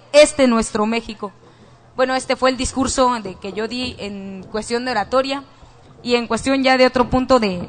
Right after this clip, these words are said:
de la revista y dando como una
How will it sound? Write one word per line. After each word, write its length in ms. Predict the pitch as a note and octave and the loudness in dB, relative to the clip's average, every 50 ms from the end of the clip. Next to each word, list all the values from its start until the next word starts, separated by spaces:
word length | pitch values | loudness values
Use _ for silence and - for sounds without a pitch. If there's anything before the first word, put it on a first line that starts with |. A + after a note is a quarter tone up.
| - | -2
de 140 | F#3+ G#3 G3+ | 0 2 4
la 100 | G3+ G3+ | 4 4
revista 600 | G3 G#3 A3 A3 C4 C4+ - - C4+ B3+ B3+ - - | 4 4 4 4 4 2 4 4 6 6 6 6 4
y 520 | G#3+ A3 G#3 G3+ G3 F#3+ F#3 F#3 F3+ F#3 - - | 4 2 4 2 0 -2 -2 -4 -6 -8 0 2
dando 280 | A3 A#3 B3 B3 B3 | 2 4 4 2 2
como 180 | - G3+ G3+ G#3 | 2 2 0 2
una 400 | A3+ A#3 A#3 A3+ G#3+ G#3 A3 | 2 4 4 4 4 2 -2